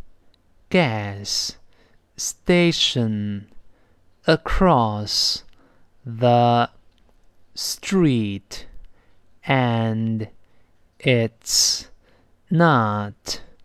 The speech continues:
too expensive, about a dollar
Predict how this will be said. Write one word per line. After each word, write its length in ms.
too 800
expensive, 1300
about 960
a 100
dollar 960